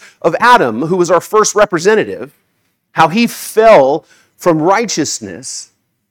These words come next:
and brought sin into the world, we fell in him. But by faith in Christ, we are removed out of Adam and under Adam's headship and placed in Christ under his.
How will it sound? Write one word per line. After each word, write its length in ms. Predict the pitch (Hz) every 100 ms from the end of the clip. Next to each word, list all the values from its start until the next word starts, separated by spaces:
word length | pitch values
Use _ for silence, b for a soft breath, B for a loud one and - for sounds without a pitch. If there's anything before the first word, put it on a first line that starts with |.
| _ _
and 160 | - 156
brought 280 | 160 196 -
sin 200 | - 220
into 160 | 196
the 100 | 170
world, 440 | 165 180 226 165 135
we 420 | 143 233 196 175
fell 400 | - 208 202 202
in 260 | - 247 240
him. 340 | 156 92 80 - _ _ _ _ _
But 160 | 202
by 180 | 165 170
faith 500 | 160 - 254 285 277
in 160 | 226 202
Christ, 480 | 240 254 170 147 165
we 180 | 220
are 100 | 208
removed 640 | 180 185 202 226 302 285 -
out 220 | 220 262 269
of 200 | 170 - b b
Adam 540 | 135 101 95 95 156 175 b b b _ -
and 100 | 202
under 400 | 220 226 208 175 _ _ _ _ _ _ _ _ _
Adam's 300 | 147 143 135
headship 420 | - 117 107 131 -
and 160 | 156
placed 400 | 156 - 226 -
in 120 | 214 190
Christ 360 | 233 226 226 -
under 260 | 226 220
his. 540 | 202 285 165 151 165